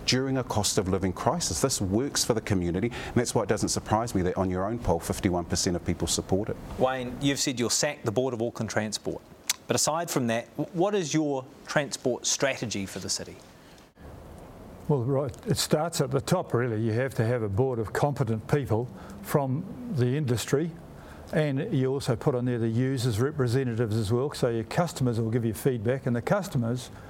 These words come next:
Speaker 3: they want full buses just like the people paying for them want full buses, and nothing's free, just somebody else pays for it. But, uh, we also need to have someone there who's specialist in I T, because we have a particularly dumb, um, signals network in Auckland.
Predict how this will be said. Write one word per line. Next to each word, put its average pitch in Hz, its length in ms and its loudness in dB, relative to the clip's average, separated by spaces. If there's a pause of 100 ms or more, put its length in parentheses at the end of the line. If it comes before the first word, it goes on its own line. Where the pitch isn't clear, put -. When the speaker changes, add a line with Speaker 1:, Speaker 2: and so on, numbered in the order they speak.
(460)
Speaker 3:
they 165 220 2
want 139 240 -2
full 131 220 2
buses 123 400 0
just - 260 -2
like 135 220 0
the 131 80 -2
people 127 340 0
paying 165 300 0
for - 120 0
them 110 140 0
want 131 240 -2
full 117 160 2
buses, - 480 -4 (260)
and 151 120 4
nothing's 117 320 -2
free, 120 240 2
just 107 180 -2
somebody 113 240 2
else 117 180 -2
pays 135 300 0
for - 140 -2
it. - 80 -10 (560)
But, 165 140 4 (340)
uh, 135 200 2
we 131 140 0
also 131 300 0
need 113 220 0
to 113 40 0
have 113 140 2
someone 113 340 0
there 120 160 0
who's 123 200 0
specialist - 600 0
in 131 80 2
I 123 220 0
T, 123 260 0
because 120 340 0
we 135 140 2
have 135 140 0
a 113 40 0
particularly 127 580 0 (140)
dumb, 123 300 2 (460)
um, 104 260 2
signals 117 460 2
network 127 420 2
in 113 80 2
Auckland. 127 400 0